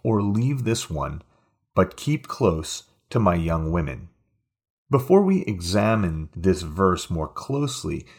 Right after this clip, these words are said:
we need some background story. At the end of episode one, we left Ruth and Naomi still in Moab, needing to make the journey back to Bethlehem.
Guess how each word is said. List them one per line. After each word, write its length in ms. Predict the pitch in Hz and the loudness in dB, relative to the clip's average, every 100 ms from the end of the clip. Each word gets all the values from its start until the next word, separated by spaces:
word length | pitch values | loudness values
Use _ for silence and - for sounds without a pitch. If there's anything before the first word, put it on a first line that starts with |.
| _ | _
we 120 | - 127 | 4 6
need 200 | 175 - | 6 4
some 200 | 127 95 | 0 0
background 600 | 98 107 120 - 76 - | 2 0 0 -4 -4 -8
story. 560 | - 90 76 - - _ _ _ _ _ _ _ | -8 -6 -8 -10 -16 _ _ _ _ _ _ _
At 120 | 139 | -2
the 100 | 127 | 2
end 160 | 175 208 | 4 4
of 60 | 175 | 4
episode 420 | 160 - 156 117 | 0 2 0 0
one, 340 | 95 101 92 | 2 4 4
we 140 | 87 87 | 2 2
left 360 | 101 107 - - - | 2 0 -4 -20 -10
Ruth 420 | 95 110 143 - | 0 2 2 -2
and 120 | - | -2
Naomi 720 | 101 95 98 98 90 80 85 - _ | 2 2 4 2 0 -2 -4 -10 _
still 420 | - - 185 165 | -8 4 8 8
in 140 | 147 | 6
Moab, 540 | 117 107 101 80 55 52 _ _ _ _ | 4 6 6 4 -2 -12 _ _ _ _
needing 460 | 127 123 165 180 190 | 2 6 8 6 4
to 120 | 156 | 2
make 300 | 131 135 127 | 0 0 0
the 80 | 110 | -2
journey 380 | 98 107 110 107 | 2 2 2 0
back 340 | 95 98 101 | 2 2 0
to 100 | - | -2
Bethlehem. 600 | 90 90 - 87 78 71 | 2 2 0 -8 -8 -10